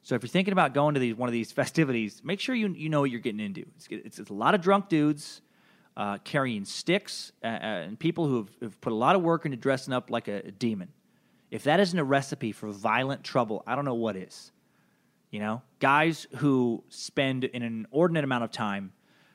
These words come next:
putting together a Krampus costume,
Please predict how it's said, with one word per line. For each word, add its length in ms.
putting 240
together 560
a 100
Krampus 400
costume, 480